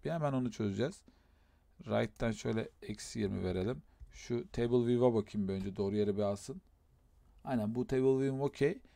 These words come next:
Sadece table label'ın tekstinde bir tane problemimiz ne biliyor musun? Ya bunun size'ı tam oturmadığı için make'ine şurada height atayalım bir tane. Equal to mesela height'ına burada direkt size atabiliyor muyuz burada? Şey,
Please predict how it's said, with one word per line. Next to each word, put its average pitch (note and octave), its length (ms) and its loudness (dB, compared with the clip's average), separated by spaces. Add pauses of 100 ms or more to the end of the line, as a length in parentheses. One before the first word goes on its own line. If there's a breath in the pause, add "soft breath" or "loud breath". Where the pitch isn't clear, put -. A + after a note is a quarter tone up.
(120)
Sadece F3 400 2
table D#3+ 520 6
label'ın E3+ 260 4
tekstinde E3 580 -2
bir D#3 100 -6
tane D#3+ 220 4
problemimiz D#3+ 520 0
ne D#3+ 120 0
biliyor E3+ 200 4
musun? A2+ 200 -4
Ya C#3 240 2
bunun F3+ 220 4
size'ı D3 480 4
tam D#3+ 200 2
oturmadığı D#3 460 -2
için D3+ 240 -4
make'ine C#3 440 -4
şurada D3+ 200 -6
height D3 340 2
atayalım G#2 360 2
bir G#2 80 -6
tane. A2 320 -2 (680 soft breath)
Equal C#3+ 380 6
to - 200 -6
mesela C3+ 560 2 (500)
height'ına B2+ 400 -2
burada C3+ 200 4
direkt C#3 240 4
size C3 300 4
atabiliyor C#3 380 0
muyuz G2 220 2
burada? - 440 -10
Şey, F#2+ 260 -6